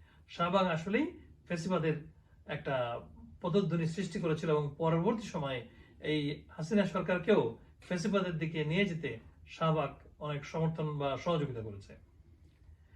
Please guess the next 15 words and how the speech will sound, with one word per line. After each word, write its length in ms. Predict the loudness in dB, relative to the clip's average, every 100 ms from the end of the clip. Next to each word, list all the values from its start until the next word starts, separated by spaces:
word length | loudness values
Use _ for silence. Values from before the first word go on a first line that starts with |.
| -20 -20 -4
আহ, 220 | 0 4
দ্বিতীয় 300 | 4 4 2
প্রশ্ন 240 | -2 -2
আপনার 200 | -2 -2
ছিল 340 | -2 0 0 0
যে 340 | 2 4 4 0 -10 -16 -20 -20 -20 -12
এই 160 | -2 0
যে 360 | 2 2 2 0
পত্রিকাটি 800 | -4 -4 -2 -2 -2 -4 -4 -8 -12
এখন 220 | -4 -2
এত 160 | -2 0
বছর 260 | 0 0 -2
পরে 200 | 0 0
চালু 200 | 0 0
হলো, 320 | -2 -4